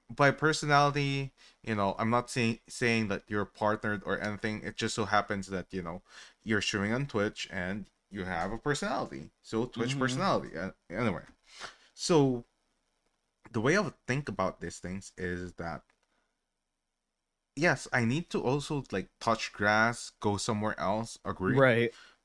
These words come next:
Speaker 1: But there are times that, you know, I have, like, my weekly, I won't say quota, because I only stream, like, three, four days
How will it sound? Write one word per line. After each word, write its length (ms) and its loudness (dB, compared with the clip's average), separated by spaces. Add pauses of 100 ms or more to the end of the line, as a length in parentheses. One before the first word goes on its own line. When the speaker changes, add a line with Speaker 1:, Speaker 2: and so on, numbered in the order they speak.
(160)
Speaker 1:
But 420 2 (320)
there 140 4
are 60 2
times 400 -4
that, 180 -4 (280)
you 80 -2
know, 260 -2
I 120 -2
have, 580 0
like, 320 -4
my 420 -4 (840)
weekly, 640 0 (280)
I 60 6
won't 220 4
say 160 2
quota, 680 -4 (360)
because 180 -2
I 60 6
only 280 4
stream, 300 -2
like, 240 -4
three, 260 -2
four 420 -2 (260)
days 540 -4